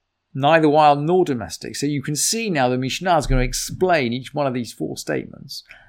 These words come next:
And today we're just gonna look at how it's like a wild animal. Keitzad shaveh la chaya. How is it like a wild animal? Okay. This is a bit like a shopping list, but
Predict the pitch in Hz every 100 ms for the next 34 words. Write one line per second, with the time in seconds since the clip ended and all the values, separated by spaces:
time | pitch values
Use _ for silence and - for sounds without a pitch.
0 | - 147 143 156 208 214 151 135 190 -
1 | 175 185 165 175 - - 170 156 - 147
2 | 135 127 127 135 123 123 117 - 110 -
3 | - _ _ - 151 151 - - 226 240
4 | 226 _ _ _ - - 143 127 165 175
5 | 185 - 127 151 151 - - 117 104 180
6 | 294 254 175 151 - 131 131 127 123 123
7 | 127 - _ _ _ _ _ 233 233 127
8 | 90 - - - - - - - 240 254
9 | 254 220 220 196 - 175 180 175 131 98
10 | 107 - 156 -